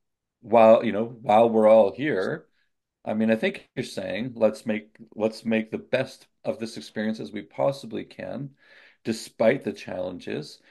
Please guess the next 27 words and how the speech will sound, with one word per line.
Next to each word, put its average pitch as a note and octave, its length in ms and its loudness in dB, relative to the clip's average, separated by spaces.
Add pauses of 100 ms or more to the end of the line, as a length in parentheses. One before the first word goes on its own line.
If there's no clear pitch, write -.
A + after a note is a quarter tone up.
(260)
despite A#2 680 -4
the, G2 920 -8
um, G2 640 -10 (200)
losses A2 800 -8
of G#2 180 -6
biodiversity G2 1160 -6
that - 340 -8
do G#2+ 280 -4
occur, A2+ 540 -8 (440)
despite A2 640 0
the, G2+ 640 -6
um, F#2+ 460 -8 (160)
corporate G#2+ 580 -4
agendas G#2 460 -8
to G2+ 80 -12
continue A2+ 920 -8
their F#2 460 -6
money-making G2 640 -8
machine G#2+ 640 -10 (360)
that G#2 260 -6 (560)
has A2+ 240 -8
a - 20 -12
cost - 440 -2
to A2+ 80 -10
all A#2 300 -2
of F2 60 -10
us B2 380 -10